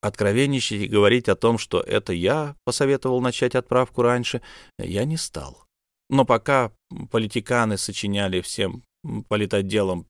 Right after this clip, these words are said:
письмо от имени героя, сам герой, положив голову на стол, спал на своем шлемофоне вместо подушки. Впереди был трудный день,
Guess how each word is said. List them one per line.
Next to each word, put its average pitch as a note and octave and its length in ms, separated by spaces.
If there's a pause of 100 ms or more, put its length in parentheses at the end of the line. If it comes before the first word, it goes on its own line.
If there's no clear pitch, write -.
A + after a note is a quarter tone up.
(140)
письмо G#2+ 520
от F#2+ 220
имени F#2 280
героя, A2 500 (380)
сам C#3+ 320
герой, E3+ 320 (160)
положив E3 400
голову B2+ 340
на F#2+ 120
стол, D3 400 (340)
спал F#3 400
на F3+ 120
своем C3 460
шлемофоне B2 840 (260)
вместо C3+ 420
подушки. A2+ 640 (480)
Впереди A2+ 400
был G2 220
трудный F2+ 420
день, G#2 360